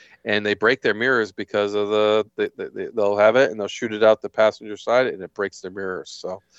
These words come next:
that's a key to a poaching vehicle. When you see a broken mirror, he's got a crossbow, probably. So,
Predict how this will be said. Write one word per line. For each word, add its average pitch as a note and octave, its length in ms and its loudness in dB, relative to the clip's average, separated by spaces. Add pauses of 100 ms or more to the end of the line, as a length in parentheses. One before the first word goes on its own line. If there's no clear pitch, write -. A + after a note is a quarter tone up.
(340)
that's A#2 280 2
a G2+ 60 -4 (200)
key C3 640 -2 (420)
to A#2+ 140 0
a G#2 40 4
poaching A2 460 0
vehicle. G#2 460 2 (440)
When G2 160 -6
you G2 60 -8
see A2+ 220 -4
a G#2 60 2
broken G#2 400 2
mirror, G2+ 400 0 (100)
he's G2 180 -12
got G2 120 -2
a F#2+ 60 -8
crossbow, F2+ 560 0
probably. F#2 560 -10 (640)
So, F#2+ 320 -2